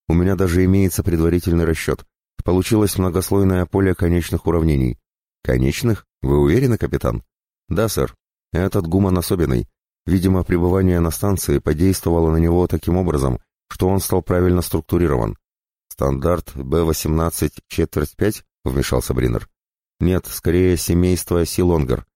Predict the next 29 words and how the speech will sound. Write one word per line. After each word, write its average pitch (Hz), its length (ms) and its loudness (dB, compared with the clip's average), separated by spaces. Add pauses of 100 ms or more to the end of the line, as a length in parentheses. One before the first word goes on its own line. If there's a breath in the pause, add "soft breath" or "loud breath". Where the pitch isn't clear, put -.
(260)
Нужно 92 260 2
еще 92 280 0
уточнить. 90 500 -2 (400)
Но 87 100 0
то, 117 160 0
что 107 160 -2
структура 90 500 0
имеется, 78 600 0
это 80 240 0
уже 85 180 2
точно". 82 400 -2 (640)
Мар 78 360 0
с 67 120 -4
Бринером 107 500 2
переглянулись, 107 840 2
и 107 80 0
последний 92 540 0
понял, 95 420 0 (320)
что - 220 -2
теперь 107 280 2
его 98 160 4
мнение 104 440 4
следует 76 460 0
озвучить. 67 440 -2 (520)
Он 131 160 2
указал 101 380 2
взглядом 78 420 0
на 76 80 0
Молдера, 101 540 0